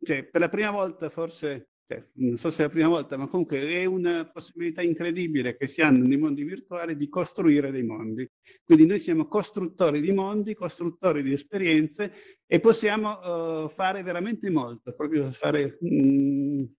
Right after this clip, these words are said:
mm, eh, f-, fare ciò che è, è magico quasi.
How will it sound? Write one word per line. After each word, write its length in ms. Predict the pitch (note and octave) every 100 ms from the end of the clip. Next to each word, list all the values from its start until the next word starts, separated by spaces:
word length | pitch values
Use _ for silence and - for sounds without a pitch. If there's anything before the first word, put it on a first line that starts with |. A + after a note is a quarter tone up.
| B2+
mm, 680 | C#3+ C#3+ C3+ C#3 C#3 C3+ C3 - _ _ - _
eh, 300 | - C3 C3 - _
f-, 1040 | B2+ B2+ B2+ - - - _ _ _ - D#3+ _ - -
fare 340 | G3+ G3 G#3
ciò 320 | - G#3 G#3 G3+
che 320 | G3+ E3 _ _
è, 260 | - F3 E3
è 140 | E3
magico 580 | F3+ F3+ D3+ C3 B2 B2+
quasi. 440 | A2 A2 A2 A#2